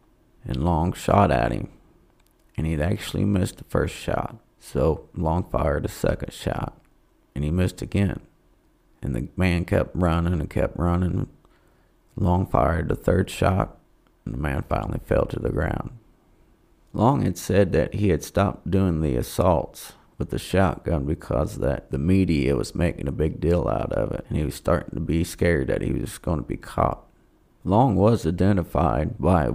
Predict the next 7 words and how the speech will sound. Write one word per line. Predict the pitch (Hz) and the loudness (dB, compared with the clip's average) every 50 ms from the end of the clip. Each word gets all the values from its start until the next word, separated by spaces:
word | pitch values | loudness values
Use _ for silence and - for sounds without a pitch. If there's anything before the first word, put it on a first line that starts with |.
| - - | -4 -4
survivors | - 85 85 85 92 92 92 90 95 104 104 101 - - | -2 0 2 4 6 6 6 4 4 2 0 0 0 -2
and | - 87 90 | -4 0 0
witnesses | 92 92 - - - 80 82 - - - 85 - 107 - - | 2 0 0 -2 -4 -6 -6 -4 -4 -2 -2 -2 -4 -8 -6
to | - - 85 | -2 0 2
his | 82 85 - | 2 2 -2
shotgun | - - - - 90 - - - - 82 82 80 82 | -2 -2 0 2 2 2 0 -2 -2 0 0 0 -2
assaults. | - - - - - 85 82 - - - - - - - | -4 -4 -2 0 0 0 0 0 -4 -12 -20 -20 -20 -20